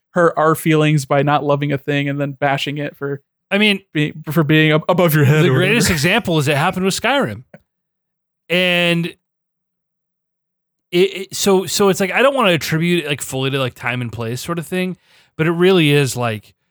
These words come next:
Speaker 2: wrapping my head around it and, and, like, having the time to,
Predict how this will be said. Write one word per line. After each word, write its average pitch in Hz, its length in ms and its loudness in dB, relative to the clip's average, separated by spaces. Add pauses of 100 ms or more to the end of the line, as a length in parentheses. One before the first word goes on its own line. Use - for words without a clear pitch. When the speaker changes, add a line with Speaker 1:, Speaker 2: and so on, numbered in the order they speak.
(160)
Speaker 2:
wrapping 160 320 0
my 151 100 0
head 131 220 0
around 156 260 0
it 180 300 -2
and, 135 180 -2
and, 135 260 -6
like, 135 140 -4
having 139 380 -2
the 131 80 -6
time 127 480 -6
to, 113 600 -8